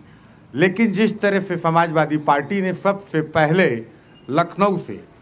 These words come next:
जमीनी नेता के रूप में पहचान है रविदास मेहरोत्रा की, करीब ढाई सौ बार जेल भी जा चुके हैं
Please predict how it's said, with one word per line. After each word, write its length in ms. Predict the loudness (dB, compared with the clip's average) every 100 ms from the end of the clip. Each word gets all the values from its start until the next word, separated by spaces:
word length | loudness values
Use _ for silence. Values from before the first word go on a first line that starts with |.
| -20 -14
जमीनी 520 | 0 2 4 4 4
नेता 300 | 4 4 2
के 160 | 0 0
रूप 180 | 0 -2
में 120 | 0
पहचान 480 | 0 0 2 0 2
है 120 | 0
रविदास 420 | 0 0 0 0 -4
मेहरोत्रा 460 | -4 -4 0 0
की, 320 | 0 -6 -8 -12 -20 -20 -20 -4 0
करीब 300 | 0 0 0
ढाई 260 | 0 0
सौ 180 | 0 0
बार 200 | 2 0
जेल 380 | -2 2 2 2
भी 120 | 0
जा 160 | 2 0
चुके 400 | -2 -8 -2 0
हैं 240 | 0 -2